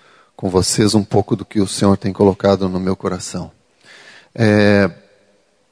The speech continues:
antes de entrar na palavra que o Senhor tem colocado,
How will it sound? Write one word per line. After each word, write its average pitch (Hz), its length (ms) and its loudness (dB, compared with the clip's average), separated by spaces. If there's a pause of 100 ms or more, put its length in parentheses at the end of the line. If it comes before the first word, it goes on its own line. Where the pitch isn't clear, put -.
(440)
antes 127 240 -4
de 127 360 6
entrar 117 340 2
na 123 80 2
palavra 104 480 4
que - 160 -6
o 92 40 -2
Senhor 107 240 0
tem 107 140 0
colocado, 101 640 2